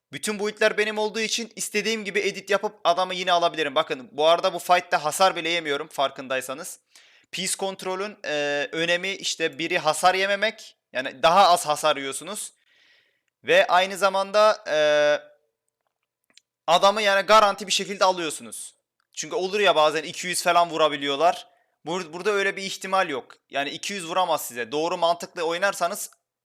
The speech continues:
e, iki yüz vurma ihtimali yok Peace Control'de. Bakın. Mesafeyi koruyorsunuz. Bütün boyutları siz kendinize alırsanız burada vurdum diyelim ölmedi mi?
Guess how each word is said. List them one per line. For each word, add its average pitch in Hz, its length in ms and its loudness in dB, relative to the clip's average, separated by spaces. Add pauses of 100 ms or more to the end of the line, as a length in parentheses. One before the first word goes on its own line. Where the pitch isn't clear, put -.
(360)
e, 131 340 -4
iki 160 240 -10
yüz 175 140 -8
vurma 180 180 -8
ihtimali 175 440 0
yok 160 180 -6
Peace 135 220 -8
Control'de. 117 600 -10 (720)
Bakın. 160 300 2 (600)
Mesafeyi 196 540 2
koruyorsunuz. 202 800 -4 (340)
Bütün 180 340 -8
boyutları 185 360 -4
siz - 180 -8
kendinize 185 500 0
alırsanız 202 640 -2 (400)
burada 214 280 2
vurdum 214 340 -2
diyelim 220 260 0
ölmedi 202 400 0
mi? 113 180 -10